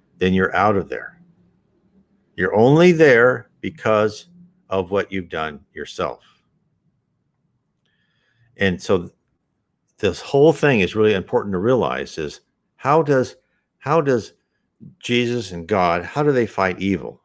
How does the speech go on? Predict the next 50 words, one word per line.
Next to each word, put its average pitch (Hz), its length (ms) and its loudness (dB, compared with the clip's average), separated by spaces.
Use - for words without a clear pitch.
Well, 80 160 -6
what 85 180 -4
they 85 140 -4
do 80 260 -4
is 71 120 -8
they 73 80 -6
use 69 320 -10
evil 80 360 -4
to 71 120 -10
fight 65 320 -8
evil. 76 340 -8
It's - 180 -4
not 107 160 2
like 98 200 0
the 87 80 2
Westerns 82 600 -2
where 65 100 -4
someone 78 320 -6
has 85 240 -2
six - 260 -2
guns, 71 300 -4
is 71 80 -8
a 71 40 -10
good 85 220 -2
guy, 69 200 0
and 71 100 -6
he 73 60 -8
kills 90 260 -2
the 78 80 -6
bad 82 260 0
guy. - 240 -8
It - 60 -14
doesn't 123 280 4
work, - 360 4
because 117 400 2
spirits 131 420 2
are 117 180 4
immortal 113 540 4
and 104 140 2
they 117 60 4
have 110 200 2
free 113 320 0
will, 120 420 2
and 95 160 0
they, 98 240 2
they're 95 360 0
allowed 107 460 2
to - 60 0
be 101 220 0
as 92 240 -4